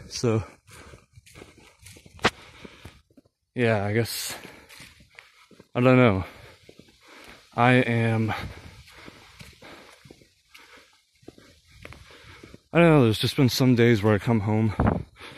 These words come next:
after a day and I just think to myself, "Shit, it could be the last time I do that," you know, something specific that I did the day.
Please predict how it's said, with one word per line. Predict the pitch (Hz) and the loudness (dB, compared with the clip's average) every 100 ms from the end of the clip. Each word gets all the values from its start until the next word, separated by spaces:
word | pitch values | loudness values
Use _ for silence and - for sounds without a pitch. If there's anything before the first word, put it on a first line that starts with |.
| - _ - | -20 _ -10
after | 113 - 113 | -8 0 0
a | |
day | 104 104 107 101 - - | 2 2 2 0 -4 -6
and | 110 104 101 98 90 - _ - - - - _ _ _ - - - - _ _ _ - - | -4 -2 -2 0 -2 -4 _ -20 -20 -20 -20 _ _ _ -20 -20 -20 -20 _ _ _ -18 -4
I | 120 | -2
just | 104 | -2
think | - 113 | -2 0
to | 117 | 0
myself, | 107 98 113 104 | -2 -4 -6 -4
"Shit, | - - 147 - - - - - - - - - - - - - | -2 0 0 -2 -12 -18 -18 -20 -20 -20 -20 -20 -20 -20 -20 -12
it | 123 | -4
could | 113 | 0
be | |
the | 113 | 2
last | 120 139 - | 4 2 0
time | 147 139 | 0 2
I | 123 | 2
do | 123 165 127 | 4 4 4
that," | 107 101 101 - 76 - - - - | 0 -2 -6 -10 -14 -14 -20 -20 -8
you | - | 0
know, | 110 98 | 0 0
something | - 117 113 98 | 0 0 0 0
specific | 123 - 127 104 | -2 -2 -2 0
that | 117 | 0
I | 101 | 0
did | 101 101 | -2 -4
the | 113 | -4
day. | 104 101 | -4 -6